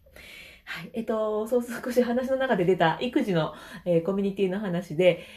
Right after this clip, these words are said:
えー、月に一回、育児お茶会っていうのをしております。で、その中で、えー、いろんなね、もう小さい話から大きな発見までいろいろ私は毎回あるので、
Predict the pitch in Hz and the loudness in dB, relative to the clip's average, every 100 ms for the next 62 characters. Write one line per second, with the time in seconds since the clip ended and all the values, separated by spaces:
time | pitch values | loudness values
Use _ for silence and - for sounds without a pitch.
0 | - 180 175 165 156 151 156 - 339 320 | -8 -2 0 0 0 -4 -8 -6 -2 -2
1 | 190 - 165 - 202 254 233 247 349 - | -4 -6 -6 -8 -10 -10 -8 -8 -8 -4
2 | 269 277 240 - - - - 170 160 156 | -4 -4 -6 -8 -10 -8 -2 0 2 -2
3 | - - 175 - - 170 165 160 - - | -4 -4 -2 -2 0 0 0 -2 -4 -12
4 | - - 254 311 330 330 220 262 262 - | -20 -18 -8 -4 -4 -2 2 2 2 -4
5 | _ - 175 165 160 156 - 170 160 165 | _ -8 -4 -2 -2 -4 -4 -2 0 0
6 | 185 190 - _ _ _ _ - 175 165 | 0 -4 -10 _ _ _ _ -10 -6 -4
7 | 165 - 190 196 180 170 170 165 151 143 | -4 -4 -4 -4 -4 -2 -2 -2 -2 -2
8 | - 180 175 175 170 170 165 175 165 156 | -4 -4 -2 0 2 0 0 0 2 2
9 | 165 175 170 165 - _ _ - 165 175 | 4 4 4 0 -4 _ _ -12 -8 -4
10 | 175 175 180 175 190 170 156 165 156 - | -2 -2 -2 -2 0 -2 -2 -2 -2 -4